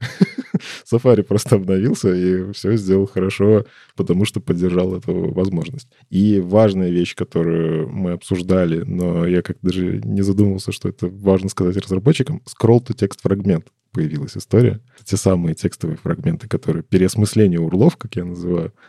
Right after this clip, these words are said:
но это потому что реально урлы другие. А, с-, вы теперь можете обращаться к чему угодно на странице. Я постоянно пользуюсь этой фичой, и JavaScript A P I, dom A P I, который важен для этого, он тоже начнет работать.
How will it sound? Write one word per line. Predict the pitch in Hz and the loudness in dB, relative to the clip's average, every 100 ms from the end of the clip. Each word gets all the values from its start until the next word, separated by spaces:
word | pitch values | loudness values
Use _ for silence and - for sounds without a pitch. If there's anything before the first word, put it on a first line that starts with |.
| _ | _
но | 87 80 | 0 0
это | - - | -2 -6
потому | - 95 82 | -4 -2 -2
что | - 85 | -2 2
реально | 95 107 90 78 - _ | 4 4 2 -2 -10 _
урлы | 123 107 120 | 0 4 4
другие. | 110 107 95 101 92 80 117 - | 4 0 2 4 4 0 -8 -10
А, | 139 90 85 85 85 - | -6 -6 -6 -6 -6 -4
с-, | 101 | -6
вы | - 92 90 | -6 -4 -4
теперь | - 95 | 0 0
можете | 90 92 - | 0 -2 -4
обращаться | 85 90 87 - | -4 -4 -6 -8
к | - | -8
чему | 104 98 | -2 0
угодно | 98 95 87 | 2 2 0
на | 85 | -6
странице. | - 101 151 - | -2 2 2 0
Я | |
постоянно | 90 - - 90 | -4 -4 -2 -2
пользуюсь | 87 87 85 82 | 0 0 0 -4
этой | 101 - | -4 -6
фичой, | - - 127 156 | -6 2 4 4
и | - 95 87 | 0 -2 0
JavaScript | 90 98 95 - 95 90 | 0 0 0 0 0 0
A | |
P | 87 85 | 0 0
I, | 82 | -2
dom | 85 87 80 | 0 0 0
A | |
P | 85 82 | -6 -6
I, | 78 | -6
который | - - 82 80 85 | -8 -6 -4 -4 -8
важен | 90 90 85 82 | -4 -2 -2 -6
для | 85 92 | -2 0
этого, | 143 110 87 | 2 0 -2
он | 87 | 2
тоже | 95 104 | 2 2
начнет | 82 - - | -2 -6 -6
работать. | 85 87 82 - | -2 0 -2 -6